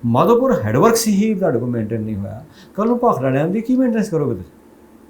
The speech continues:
ਹੂੰ? ਜੇ ਉੱਥੇ ਕੱਲ੍ਹ ਨੂੰ ਕੋਈ ਇਹੋ ਜਿਹੀ ਟ੍ਰੈਜਡੀ ਹੋ ਜਾਂਦੀ ਹੈ, by the, by the way, ਤੇ ਤੁਸੀਂ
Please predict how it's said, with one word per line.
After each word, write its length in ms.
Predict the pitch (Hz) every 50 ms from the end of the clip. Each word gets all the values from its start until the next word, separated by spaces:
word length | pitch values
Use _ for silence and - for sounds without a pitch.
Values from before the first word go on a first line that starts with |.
| 113
ਹੂੰ? 140 | 156 202 220 - - - - 131
ਜੇ 60 | 156
ਉੱਥੇ 260 | 175 156 131 - 175
ਕੱਲ੍ਹ 180 | 180 190 202 214
ਨੂੰ 100 | 226 226
ਕੋਈ 140 | 226 233 202
ਇਹੋ 100 | 175 170
ਜਿਹੀ 120 | 185 196
ਟ੍ਰੈਜਡੀ 260 | - 175 160 151 165
ਹੋ 140 | 156 143 143
ਜਾਂਦੀ 260 | 131 113 101 95 95
ਹੈ, 40 | 98
by 200 | 98 113 120 120
the, 140 | 120 123 104
by 220 | 92 117 117 113
the 80 | 101 104
way, 140 | 98 95 98 - - - - - - -
ਤੇ 60 | 147
ਤੁਸੀਂ 220 | 135 135 147 190